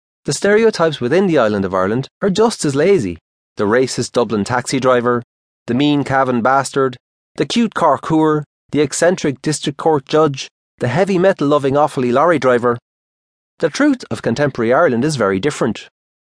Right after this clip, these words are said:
We are a diverse, creative and modern people, comfortable in a globalized technological world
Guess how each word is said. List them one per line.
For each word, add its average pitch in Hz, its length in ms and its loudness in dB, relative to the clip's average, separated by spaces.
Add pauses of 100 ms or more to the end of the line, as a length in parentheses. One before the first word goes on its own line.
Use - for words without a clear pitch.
(120)
We 220 200 2
are 175 160 4
a 165 40 0
diverse, 127 520 2
creative 110 560 -2
and 113 160 0
modern 127 420 2
people, 92 400 -6 (400)
comfortable 185 560 0
in 139 80 0
a 117 80 -2
globalized 151 640 0
technological 151 760 0
world 110 380 0